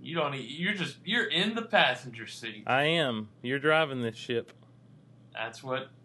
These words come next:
Speaker 1: yes. I don't know why,
Speaker 2: That word
Speaker 1: but
Speaker 2: was ship.
Speaker 1: ship, ladies and gentlemen. Ship. I landed on number one, and our
Speaker 2: Derek,
Speaker 1: number
Speaker 2: number
Speaker 1: one
Speaker 2: one
Speaker 1: topic
Speaker 2: is
Speaker 1: for this week.
Speaker 2: Oh, yeah.
Speaker 1: Yes.
Speaker 2: See, I've got nothing
Speaker 1: Steve,
Speaker 2: to do.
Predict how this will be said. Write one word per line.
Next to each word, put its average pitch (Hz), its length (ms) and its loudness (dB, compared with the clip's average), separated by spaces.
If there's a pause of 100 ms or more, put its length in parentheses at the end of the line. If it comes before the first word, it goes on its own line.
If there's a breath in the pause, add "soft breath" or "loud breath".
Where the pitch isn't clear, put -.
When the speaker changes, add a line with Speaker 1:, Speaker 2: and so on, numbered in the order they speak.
(200)
Speaker 1:
yes. 120 520 -4 (1300)
I - 40 -6
don't 117 140 -6
know 123 120 2
why, 123 300 4
Speaker 2:
That 127 60 4
word 135 120 2
Speaker 1:
but 127 60 -2
Speaker 2:
was 123 100 -2
ship. - 400 -2 (960)
Speaker 1:
ship, - 640 -4 (640)
ladies 113 320 -6
and 110 80 -12
gentlemen. 104 320 -8 (800)
Ship. - 880 -6 (1120)
I 190 200 4
landed 233 440 4
on 156 460 2
number 180 340 2
one, 170 420 2
and 180 120 0
our 151 60 4
Speaker 2:
Derek, 208 200 6
Speaker 1:
number 214 180 6
Speaker 2:
number 226 140 6
Speaker 1:
one 226 140 6
Speaker 2:
one 240 160 8
Speaker 1:
topic 160 160 8
Speaker 2:
is 185 160 6
Speaker 1:
for 185 80 -4
this 175 240 -4
week. 151 160 -6
Speaker 2:
Oh, 131 200 6
yeah. 123 300 4
Speaker 1:
Yes. 160 200 4
Speaker 2:
See, 208 160 10
I've 196 160 6
got 214 140 6
nothing 226 280 6
Speaker 1:
Steve, 294 320 8
Speaker 2:
to 147 80 2
do. 107 80 -6